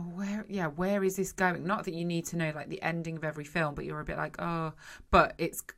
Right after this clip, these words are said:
it's good. I would definitely recommend people watch it. It's, it's a corker.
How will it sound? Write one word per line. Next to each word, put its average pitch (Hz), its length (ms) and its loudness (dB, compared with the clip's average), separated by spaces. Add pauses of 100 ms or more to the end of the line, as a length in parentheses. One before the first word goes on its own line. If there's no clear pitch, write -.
(160)
it's 180 200 0
good. 165 240 2
I 160 140 8
would 185 160 0
definitely 151 840 -2 (300)
recommend 156 580 -2
people 151 320 -4
watch - 320 -6
it. 120 220 -10
It's, - 300 -14 (180)
it's 190 240 -4
a 185 40 -4
corker. 143 600 -4